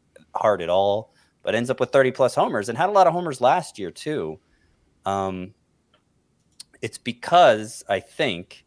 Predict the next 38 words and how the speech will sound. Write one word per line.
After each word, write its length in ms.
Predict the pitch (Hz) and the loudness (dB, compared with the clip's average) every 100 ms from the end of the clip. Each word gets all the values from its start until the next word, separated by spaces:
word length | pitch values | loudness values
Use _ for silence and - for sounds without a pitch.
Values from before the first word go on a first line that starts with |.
| _ | _
he's 220 | - 98 | -14 -12
so 240 | - 127 113 | -4 -2 -2
good 320 | 104 110 98 | -2 -2 0
at 240 | 95 92 | -2 -4
pulling 380 | - 110 113 107 | -4 -4 -2 -4
the 60 | 92 | -4
ball 300 | 95 95 98 | 0 0 0
in 240 | 101 95 | -4 -12
the 160 | 90 82 | -12 -8
air. 440 | 107 87 67 73 _ _ _ _ - | -6 -6 -10 -16 _ _ _ _ -18
It's 160 | - | -14
a 40 | 95 | -6
little 180 | 107 101 | -6 -6
trick, 520 | - 139 101 - - | -4 0 0 -2 -18
a 40 | - | -12
neat 180 | 104 110 | -12 -6
little 220 | 110 95 | -6 -6
trick, 400 | - 117 80 - | -8 -6 -6 -4
but 200 | 92 - | -6 -6
you 120 | - 110 | -8 0
don't 200 | 170 127 | 0 2
wanna 220 | 156 139 | 0 0
be 140 | 131 | -2
left 300 | 120 110 - | 0 0 0
c-, 80 | - _ | -16 _
holding 420 | _ 117 104 98 | _ -4 -4 -8
the 80 | 87 | -8
bag 500 | 90 85 73 71 - _ _ _ _ _ _ _ | -6 -6 -6 -12 -20 _ _ _ _ _ _ _
when 440 | 92 90 85 80 - - | -10 -8 -8 -14 -16 -16
it 140 | 95 | -4
doesn't 320 | 101 90 85 | -4 -4 -8
work 200 | 78 65 | -16 -12
out 200 | 71 - - | -12 -12 -12
one 160 | 90 | -14
of 60 | 71 | -14
those 200 | 71 - | -18 -18
years, 260 | - - | -18 -16
and 180 | 87 82 | -16 -16